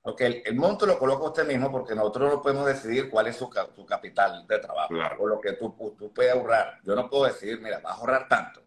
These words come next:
Speaker 1: Eso lo tienes que decir tú y tu finanza. Pero me llaman, hacemos un plan, yo te digo si es efectivo o no. Eso va a depender de, de la edad y lo que tú quieras lograr. Yo a mis hijos también, que, que es otra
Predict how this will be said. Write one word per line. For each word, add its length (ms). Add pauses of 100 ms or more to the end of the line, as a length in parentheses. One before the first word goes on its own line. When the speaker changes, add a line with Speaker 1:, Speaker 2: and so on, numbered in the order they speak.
(220)
Speaker 1:
Eso 180
lo 100
tienes 200
que 60
decir 280
tú 160
y 60
tu 80
finanza. 460 (640)
Pero 400 (300)
me 240
llaman, 540
hacemos 500
un 160
plan, 180
yo 120
te 80
digo 120
si 200
es 100
efectivo 480
o 100
no. 240
Eso 200
va 80
a 80
depender 360
de, 180
de 200
la 100
edad 300 (100)
y 100
lo 120
que 120
tú 120
quieras 260
lograr. 460 (580)
Yo 180
a 40
mis 220
hijos 260
también, 320
que, 180
que 80
es 60
otra 220